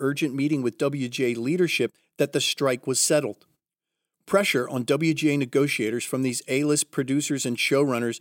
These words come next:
whose lucrative projects had been stalled by the strike and some of whose deals with the studios were being canceled played a significant role in ending the W G A's Kabuki Theater performance.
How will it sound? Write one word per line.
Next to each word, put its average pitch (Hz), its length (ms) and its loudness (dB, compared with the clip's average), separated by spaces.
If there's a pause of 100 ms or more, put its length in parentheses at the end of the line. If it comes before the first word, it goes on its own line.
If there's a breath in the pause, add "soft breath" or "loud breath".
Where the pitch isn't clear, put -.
(180 soft breath)
whose 156 200 0
lucrative 170 540 0
projects 131 480 0
had 123 140 -2
been 127 120 0
stalled 156 540 2
by 113 140 0
the 104 100 -4
strike 104 340 -4 (220)
and 143 160 0
some 190 240 4
of 196 80 2
whose 160 200 0
deals 143 380 0
with 135 120 -6
the 131 80 -6
studios 139 500 0
were 120 80 0
being 120 240 -2
canceled 151 480 -2 (260)
played 165 160 2
a 156 60 6
significant 175 600 0
role 139 300 4 (160)
in 147 200 0
ending 131 360 0 (120)
the 151 60 0
W 135 360 0
G 123 220 0
A's 120 200 2 (160 soft breath)
Kabuki 143 460 0
Theater 131 320 2
performance. 147 580 -4